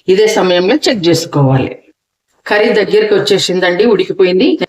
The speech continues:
హలో అండి, కర్రీ రెడీ అయిపోయింది. ఇది పచ్చి బఠానీ, పాలకు, ఆలు, టమాటా కర్రీ అండి. చాలా చాలా బాగుంటది, హెల్త్ కూడా చాలా మంచిదండి. అన్నంలోకి, చపాతీలోకి, దేంట్లోకైనా చాలా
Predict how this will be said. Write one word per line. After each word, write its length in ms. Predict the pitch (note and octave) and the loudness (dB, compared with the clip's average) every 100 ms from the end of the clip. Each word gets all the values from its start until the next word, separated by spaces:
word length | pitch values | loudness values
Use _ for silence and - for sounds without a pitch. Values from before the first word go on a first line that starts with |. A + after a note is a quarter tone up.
| _ _ _ _ F#3+ | _ _ _ _ -2
హలో 180 | G3 F#3+ | 0 2
అండి, 180 | F#3 E4 - - _ _ - | 2 0 -2 -10 _ _ -6
కర్రీ 180 | F#3 G#3 C4+ | 0 2 2
రెడీ 180 | G3+ F#3+ G3 | 2 2 2
అయిపోయింది. 400 | F#3+ F3 F3+ C4 | 2 0 0 0
ఇది 120 | G3 C4+ | 0 0
పచ్చి 280 | G3+ - - A#3 | 0 0 0 0
బఠానీ, 360 | F#3+ F#3 F#3 A#3+ C4 | 0 0 0 0 0
పాలకు, 460 | F#3 E3+ F#3 G#3 D#4 D#4 F3+ | 0 0 2 2 2 2 2
ఆలు, 240 | F3+ G3+ C#4 C4 | 2 2 2 2
టమాటా 380 | F3 F3+ F#3+ F#3 | 0 0 -2 -2
కర్రీ 200 | E3 D#3 D#3 | 0 2 4
అండి. 200 | D3+ G3+ C#4+ - - - _ - | 4 2 0 -6 -18 -20 _ -4
చాలా 240 | F#3 A#3 C#4 | 0 0 0
చాలా 200 | A3+ F#3 E3 | 0 0 2
బాగుంటది, 500 | E3+ E3+ D#3 E3 G#3 G3 | 2 2 2 2 2 2
హెల్త్ 220 | G3+ A3+ C4 B3+ | 0 0 0 2
కూడా 140 | C4 C#4 | 0 0
చాలా 280 | G3+ F#3 A#3+ A#3+ | 0 2 2 2
మంచిదండి. 540 | F3 D#3+ D#3+ E3+ G3 F#4 _ _ - - - - | 0 0 0 0 0 -2 _ _ -20 -20 -10 -2
అన్నంలోకి, 520 | A3 A#3+ A#3+ G#3+ G#3+ G#3+ | 0 2 2 2 0 0
చపాతీలోకి, 640 | G#3+ G#3 G3+ G3+ G3 G3+ E3 | 0 2 0 2 2 0 0
దేంట్లోకైనా 640 | F#3+ G3+ G#3 G3 F#3 F#3+ A#3 A3+ | 0 2 0 0 0 0 -2 0
చాలా 200 | F3+ | 0